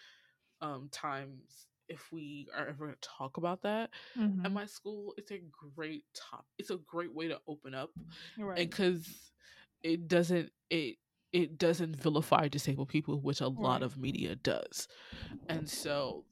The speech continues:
Speaker 1: that was, it's so good. And if anything comes out of this entire anthology, I would love more stories f-,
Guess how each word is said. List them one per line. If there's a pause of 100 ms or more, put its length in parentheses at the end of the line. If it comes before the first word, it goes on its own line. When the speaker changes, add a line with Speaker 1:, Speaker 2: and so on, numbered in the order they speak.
(200)
Speaker 1:
that
was,
it's
so
good. (100)
And (640)
if (260)
anything
comes
out
of
this
entire
anthology,
I
would
love
more
stories (920)
f-,